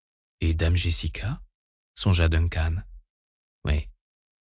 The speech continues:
il lui fallait envisager cette possibilité. Mais il se pouvait que Dame Jessica, elle aussi, fût engagée dans un complot avec ses sœurs. Il ne conservait guère d'illusions quant à cette concubine Atréide.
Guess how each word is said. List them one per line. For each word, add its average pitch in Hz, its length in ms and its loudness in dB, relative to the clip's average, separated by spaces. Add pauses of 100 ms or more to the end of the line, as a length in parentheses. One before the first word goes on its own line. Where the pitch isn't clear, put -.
(160)
il 87 120 4
lui 101 100 8
fallait 147 380 6
envisager 104 480 6
cette - 180 -6
possibilité. - 720 -4 (1160)
Mais 110 100 8
il 131 80 6
se 170 100 6
pouvait 165 300 8
que 143 80 6
Dame 131 180 8
Jessica, 120 560 4
elle 123 160 4
aussi, 123 400 4
fût 95 260 -2
engagée 104 440 6
dans 98 180 4
un 90 80 4
complot 92 400 2
avec 80 220 0
ses 78 100 -4
sœurs. - 460 -8 (1300)
Il - 80 0
ne 110 80 6
conservait 127 560 8
guère 131 240 10
d'illusions 120 480 6
quant 107 160 2
à 104 100 2
cette 104 220 2
concubine 92 540 4
Atréide. 78 560 0